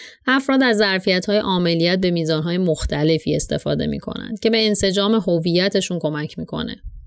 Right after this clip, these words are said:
جالبه بدونید که سطح عاملیت افرادی که توی باور خودشون فکر می‌کنند به بزرگسالی رسیدند به مراتب بیشتر از عاملیت افرادیه که حس می‌کنند هنوز در عوالم نوجوانی‌اند.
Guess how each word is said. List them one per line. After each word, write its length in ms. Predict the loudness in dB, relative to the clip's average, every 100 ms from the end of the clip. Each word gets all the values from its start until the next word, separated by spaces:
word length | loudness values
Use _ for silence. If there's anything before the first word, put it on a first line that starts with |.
| -16 -16 -18 -20 -20 -6
جالبه 360 | 0 4 4 4
بدونید 380 | 4 4 4 4
که 100 | 2
سطح 420 | 0 0 0 -2
عاملیت 640 | 0 0 0 2 0 0
افرادی 540 | -2 -2 -2 0 0 0
که 100 | 0
توی 200 | 0 2
باور 340 | 2 2 0
خودشون 460 | 0 -2 -2 -4 -8
فکر 420 | -2 -2 -2 -4
می‌کنند 400 | -4 -2 -2 0
به 100 | 2
بزرگسالی 580 | 2 0 0 0 0 2
رسیدند 800 | 2 0 0 0 0 -2 -2
به 100 | -2
مراتب 680 | 0 0 0 0 0 2 0
بیشتر 340 | 0 -2 0 0
از 160 | 0
عاملیت 520 | 0 -2 -2 0 0 -2
افرادیه 600 | -2 -2 -2 -2 0 0
که 100 | 0
حس 280 | 2 2 0
می‌کنند 380 | -4 -4 -4 -4
هنوز 500 | -6 -2 2 2 2
در 180 | 2 0
عوالم 460 | 0 0 0 0
نوجوانی‌اند. 840 | -2 -2 -4 -4 -4 -6 -8 -10